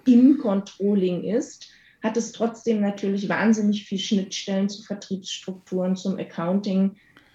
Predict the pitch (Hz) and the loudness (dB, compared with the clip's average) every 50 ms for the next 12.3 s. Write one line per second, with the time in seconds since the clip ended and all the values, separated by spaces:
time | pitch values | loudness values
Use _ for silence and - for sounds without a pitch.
0 | - - 202 202 - 240 226 247 226 220 - - - 170 190 226 220 208 208 208 | -4 -4 -4 0 4 4 6 6 6 4 2 0 -2 0 2 4 4 4 2 2
1 | 196 196 190 190 - - 190 190 202 196 190 - - 180 - - 180 185 190 - | 2 0 -2 -4 -4 -2 -2 -2 -2 -2 -4 -6 -8 -10 -8 -4 -4 -4 -4 -2
2 | 208 190 185 185 - 180 185 185 - - 156 175 190 208 208 202 208 208 190 - | -2 -2 -2 -2 -2 -6 -6 -6 -2 -2 0 2 4 4 2 2 0 -4 -6 -2
3 | 202 180 175 185 185 - - 175 180 180 - 185 185 - - - 190 185 170 175 | 0 0 0 0 0 -2 -2 -4 -4 -4 -4 -6 -6 -6 -4 -2 0 0 0 -2
4 | 175 - - 170 160 165 196 208 202 208 - - - - 196 196 - - 185 185 | -4 -6 -6 -6 -2 0 0 0 0 0 -4 -14 -10 -10 -10 -8 -4 -4 -4 -4
5 | 185 185 180 - - 175 190 196 - - 180 180 180 - - 190 180 - - 190 | -4 -8 -10 -6 -4 -4 -4 -4 -4 -2 -2 -2 -4 -4 -8 -10 -10 -6 -4 -4
6 | 190 190 - - 175 170 190 190 - - 196 165 175 175 - - 185 190 - - | -4 -2 -2 -6 -6 -4 -6 -8 -4 -6 -4 -4 -4 -6 -4 -4 -4 -4 -4 -10
7 | - - - 214 208 - 196 175 185 185 190 185 175 170 175 - - 180 165 170 | -18 -6 -4 -4 -2 -2 -2 -2 0 0 0 -2 -4 -6 -6 -8 -6 -4 -2 0
8 | 185 196 196 196 - - - - _ _ _ _ _ _ _ _ - - - - | 2 2 2 2 0 -6 -20 -20 _ _ _ _ _ _ _ _ -18 -16 -10 0
9 | - 240 262 285 277 277 247 220 208 208 - - 214 214 214 220 214 - - 160 | 4 6 6 6 6 4 2 0 0 0 0 2 2 2 2 0 -2 -2 -4 -2
10 | 175 202 208 - - 185 - - - - 185 196 208 202 196 196 196 185 180 170 | -2 -2 -4 -6 -12 -14 -14 -12 -4 -2 2 2 4 4 2 2 0 -2 -2 -2
11 | 185 - - - 196 196 196 226 220 214 196 190 196 202 196 196 - - 202 185 | -4 -6 -4 0 0 2 4 6 6 6 6 4 4 2 2 0 -4 -2 -2 0
12 | 185 185 190 185 - | 2 2 0 0 -2